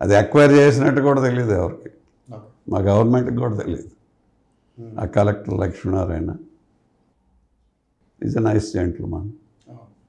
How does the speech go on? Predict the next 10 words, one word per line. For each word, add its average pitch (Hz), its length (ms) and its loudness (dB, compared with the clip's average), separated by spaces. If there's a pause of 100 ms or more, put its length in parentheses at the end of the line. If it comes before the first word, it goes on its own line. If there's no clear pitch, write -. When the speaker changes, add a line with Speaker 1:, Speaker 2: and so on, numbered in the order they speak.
(140)
Speaker 1:
అలాగే 113 280 2
మరొక 104 380 0
ఆంధ్రుడు 104 760 0 (400)
nuclear 107 500 0
power 98 280 0
ప్లాంట్కి, 90 540 -4 (880)
nuclear 110 600 2
power 104 260 2
కార్పొరేషన్కి 98 840 -2
బొంబాయిలో 92 960 -4